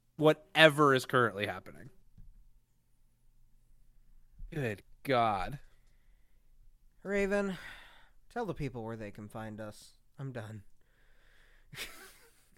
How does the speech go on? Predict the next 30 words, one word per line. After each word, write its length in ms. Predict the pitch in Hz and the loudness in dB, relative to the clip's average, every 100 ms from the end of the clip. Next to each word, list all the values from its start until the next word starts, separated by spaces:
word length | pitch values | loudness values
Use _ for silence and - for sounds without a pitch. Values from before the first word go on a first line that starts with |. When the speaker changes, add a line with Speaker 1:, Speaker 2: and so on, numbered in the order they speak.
| _ _ - | _ _ -8
Speaker 1:
You 160 | 135 | -6
can 120 | 143 | -4
find 280 | 131 139 135 | 0 0 4
us 260 | 135 131 - | 2 2 -4
on 260 | 120 120 120 | -6 -6 -6
Twitter 320 | - 131 127 | -2 2 2
and 100 | 123 | 2
Facebook 540 | 127 123 - 127 120 - _ - | 0 -2 0 0 0 -10 _ -4
at 180 | 123 | -2
Making 260 | 127 127 127 | 0 -2 -2
Fun 240 | 123 123 | -2 -2
Pod. 380 | 123 123 117 117 - _ - | 2 4 4 2 -4 _ -14
You 100 | 117 | -10
can 120 | - | -10
find 220 | - 120 117 | 0 0 2
Casey 340 | 120 117 120 | 0 0 -2
on 100 | 113 | -2
Twitter 320 | 117 113 110 | 0 0 0
and 160 | 107 117 - - _ | -2 -8 -16 -20 _
Instagram 560 | 120 117 120 113 113 113 - | -12 -12 -12 -8 -8 -10 -6
at 180 | 117 110 | -6 -4
Casey 300 | 120 117 123 | -4 -4 -4
on 140 | 113 | -6
Camera. 380 | 110 110 107 107 - - - - - - - | -4 -6 -4 -6 -8 -20 -20 -20 -20 -20 -12
You 100 | 127 | -8
can 100 | 120 120 | -6 -2
find 260 | 123 120 | 0 0
me 240 | 120 120 120 - | -2 -4 -6 -8
on 160 | 113 113 | -6 -6
Twitter 400 | - 110 107 | -4 -2 -4